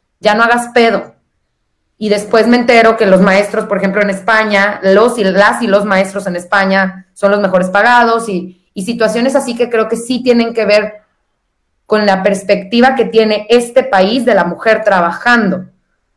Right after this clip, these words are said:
O sea, ¿por qué esperaría más una maestra si no es proveedora? Y fíjate qué locura, porque mi mamá fue una maestra proveedora.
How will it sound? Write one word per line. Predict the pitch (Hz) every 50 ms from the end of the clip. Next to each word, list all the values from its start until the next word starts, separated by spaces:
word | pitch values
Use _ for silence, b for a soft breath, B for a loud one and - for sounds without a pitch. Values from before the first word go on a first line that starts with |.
| _ _ _ _ _ _ _ _ _
O | - 190
sea, | 185 220 196 180
¿por | 220 208 190
qué | - 240
esperaría | 233 233 233 254 254 240 226 226 220 226 220
más | 220 220 214 214 220 - - -
una | 208 214 202 202
maestra | 208 196 185 196 208 208 202 202 - - 190 185 160 151 156 - _ _ _ _ _ _ _ _ _ _ _ _ _ _ _ _ _
si | _ - - - - 226 220 202
no | 202 202 196 202
es | 202 190
proveedora? | - - 214 208 202 202 190 233 262 254 196 160 - - - - _ _ _ _ _ _ _ _ _ _ _ _ _ _ _ _ _ _
Y | - 202 190
fíjate | - 254 233 240 254 254 262 269 262
qué | 254 247
locura, | 247 247 247 - 277 277 262 233 185 180 190 185 - -
porque | - 196 185 214 208
mi | 208 202
mamá | 202 190 196 214 240 -
fue | - 254
una | 240 240 226
maestra | 226 196 180 190 180 - - 233 220 220
proveedora. | 214 196 170 165 165 175 233 262 233 - - - - _